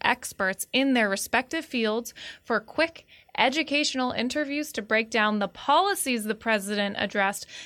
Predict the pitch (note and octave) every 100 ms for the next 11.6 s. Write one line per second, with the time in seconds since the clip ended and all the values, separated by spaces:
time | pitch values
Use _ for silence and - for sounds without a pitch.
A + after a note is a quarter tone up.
0 | - A3 G#3+ G#3+ B3 C#4+ - C4 C4 A3
1 | A3 - - G3+ A3+ A3+ G3+ F#3 - -
2 | - - - _ _ - - - - A3
3 | A3 A3+ G3+ G#3+ G#3+ A#3 A#3 A3+ - -
4 | A#3+ B3 - - A#3+ D#4 - A3 G#3 A#3
5 | B3+ C4 C4+ B3+ G#3+ G3+ G3 A#3+ A3 A3+
6 | A#3 A3+ - C4+ C#4 - C4+ D4 D4 -
7 | A3 A3+ B3 B3 G#3+ F#3+ G3+ A3 B3+ B3+
8 | B3 A#3 A#3+ B3 C#4 C#4 A#3 A3+ - C4+
9 | - D4 C4 G#3 G#3 - - - B3+ A3
10 | F4+ G#4+ - D4+ - D#4 D#4 G#3 G3+ -
11 | A3 C4+ - A3 A3